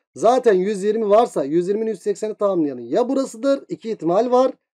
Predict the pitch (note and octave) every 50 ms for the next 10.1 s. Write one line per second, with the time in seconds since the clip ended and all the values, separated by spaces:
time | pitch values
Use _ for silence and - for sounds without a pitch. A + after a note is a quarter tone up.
0 | _ _ - C#3+ F3+ A3 A3 G3+ G3 G3+ A3 A#3+ C4 - - D#3 E3 F3+ E3+ F#3
1 | F#3 G3 G3+ G#3 G3 G3+ - F#3+ F3+ D#3 E3 E3 E3 D#3+ - G#3+ A3 A#3+ B3 -
2 | - - - - A3 G#3 F3 F3 E3+ - F3+ D#3 - - A2+ A#2 - _ _ _
3 | _ _ _ _ - E3+ F#3 G#3 A#3 A#3+ A#3 A3+ A#3+ B3 C4 D4 D4 C#4 C#4+ C4+
4 | C4+ C4+ C4+ C4 - C4+ C4+ C#4 - C4+ C4 B3 A3+ A#3 A#3+ A#3+ G#3 E3 D#3 A#3
5 | C#4 C#4 C4 - B3+ B3 B3 B3 A#3+ G#3 A#3+ A#3 B3+ - A3+ A#3 A#3 A#3 A3+ A#3
6 | A#3 A3+ G#3 - A3 A3 A#3 A#3 A3+ - _ _ _ _ _ _ _ - - -
7 | - - B3 C4 A#3 B3 A#3+ A3+ F#3+ G3 G3 - G#3 G3 E3+ A3+ A3+ A3+ A3+ A#3
8 | G3 F3+ E3+ A3 A#3 B3 A3 - G3+ - - A#3 A3+ A3+ A3+ G3 - A3+ A3 A3
9 | G#3+ A3 A3+ A3 A3+ G#3+ - B3+ B3+ B3 A#3 G#3+ G#3 F#3+ F#3 E3 D#3 D3+ - C3+
10 | -